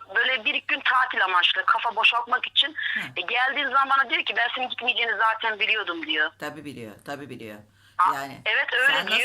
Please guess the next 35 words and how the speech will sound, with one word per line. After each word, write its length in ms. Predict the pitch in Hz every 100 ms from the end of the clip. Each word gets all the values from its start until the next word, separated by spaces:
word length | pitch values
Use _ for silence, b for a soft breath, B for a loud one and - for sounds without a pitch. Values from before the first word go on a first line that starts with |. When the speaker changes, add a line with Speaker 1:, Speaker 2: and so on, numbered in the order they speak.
| 302
Speaker 2:
nasıl 140 | -
Speaker 1:
Ama 100 | 233
Speaker 2:
kocanı 180 | 247 262
Speaker 1:
dedim 40 |
ki 20 | 254
Speaker 2:
tanıyorsan 420 | 233 247 240 240
o 40 |
da 40 | 247
Speaker 1:
yani 140 | 254
Speaker 2:
seni 200 | 254 262
tanıyor. 520 | 262 233 170 131 131 - _ _ _ _ _ _ _
Speaker 1:
Evet, 260 | 208 262 320
evet, 200 | 294 330 - 247
aynen 200 | 285 247
gitmeyeceğini 500 | 254 269 277 269 262
biliyordum. 280 | 262 269 269 -
Çünkü 240 | 285 254
benim, 240 | 277 285 277 B B B 190
e, 200 | 196 208 202 226
annelik 340 | 262 254 -
yönümü 280 | 254 254 214
biliyor. 440 | 233 240 185 175 170
Bu 280 | 226 226 - 427 440 440
eşi 220 | - -
olarak, 380 | 226 214 208 208
kadın 260 | 220 226
olarak, 340 | 233 226 226 226
e, 180 | 202 220
duruşumu 440 | 220 - 233 202
biliyor. 400 | 214 226 175 160 - -
Speaker 2:
Hı 20 | 190
hı. 280 | 170 165 170 -
Speaker 1:
Hayata 320 | 202 226 233
karşı 280 | 233 226 -
duruş 220 | 220